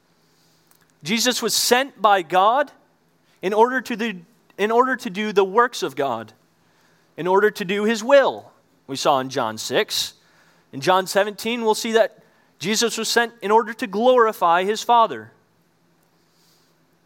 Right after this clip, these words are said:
And dear brothers and sisters, if you are a follower of Jesus, you are called to do the same, to do the works of God,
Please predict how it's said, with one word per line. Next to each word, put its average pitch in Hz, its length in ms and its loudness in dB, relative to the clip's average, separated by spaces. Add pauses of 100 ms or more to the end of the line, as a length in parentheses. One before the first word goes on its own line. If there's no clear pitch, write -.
(140)
And 175 100 -6
dear 214 140 2
brothers 233 320 2
and 202 120 -8
sisters, 185 760 -2 (440)
if 160 160 -10
you 262 180 -2
are 262 100 4
a 214 80 2
follower 262 600 0
of 196 160 -4
Jesus, 147 760 -6 (720)
you 247 160 0
are 254 140 4
called 220 260 -2
to 208 60 -4
do 214 140 -8
the 202 100 -12
same, 156 400 -8 (600)
to 160 100 -8
do 208 180 -4
the 196 100 4
works - 600 0 (340)
of 156 220 -12
God, 151 440 2